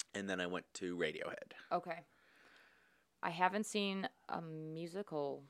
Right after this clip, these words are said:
Speaker 2: act there.
Speaker 1: Yeah.
Speaker 2: Um,
Speaker 1: But it's a bunch of hockey.
Speaker 2: just, yeah, just hockey. I've wa-, I wanna go see a Pistons game just to go,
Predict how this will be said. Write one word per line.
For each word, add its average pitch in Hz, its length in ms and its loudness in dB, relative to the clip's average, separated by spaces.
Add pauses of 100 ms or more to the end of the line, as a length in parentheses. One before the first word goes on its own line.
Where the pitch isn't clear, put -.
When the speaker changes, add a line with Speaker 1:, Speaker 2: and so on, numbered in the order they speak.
(800)
Speaker 2:
act 127 420 0
there. 131 320 0
Speaker 1:
Yeah. 87 220 4 (420)
Speaker 2:
Um, 151 380 8
Speaker 1:
But - 100 -2
it's 90 160 -8
a - 60 -2
bunch 95 220 -2
of 90 60 0
hockey. - 380 -10 (280)
Speaker 2:
just, 185 280 -2
yeah, 156 140 4 (100)
just 170 220 -2
hockey. 160 400 0
I've 156 160 4
wa-, 160 120 2
I 143 120 6
wanna 160 240 4
go 156 100 4
see 151 180 -2
a 135 40 0
Pistons 143 400 -6
game 131 220 -6
just 139 220 -10
to 139 60 -8
go, 123 360 0